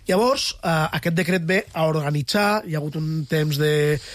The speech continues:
on s'estaven adaptant, i ara ja arriba l'organització. La,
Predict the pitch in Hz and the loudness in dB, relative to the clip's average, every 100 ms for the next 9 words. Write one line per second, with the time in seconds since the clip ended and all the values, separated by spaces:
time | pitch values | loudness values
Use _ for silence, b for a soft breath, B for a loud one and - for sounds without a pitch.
0 | B B - 151 151 - 156 156 160 - | B B -6 -2 -2 0 2 4 2 2
1 | 202 214 208 156 151 151 165 175 143 120 | 0 0 -2 -4 -2 0 0 -2 -4 -4
2 | 127 120 107 95 95 - 90 _ 180 170 | -2 -4 -4 -4 -4 -6 -8 _ 0 2
3 | 165 160 156 151 156 | 4 4 4 2 -2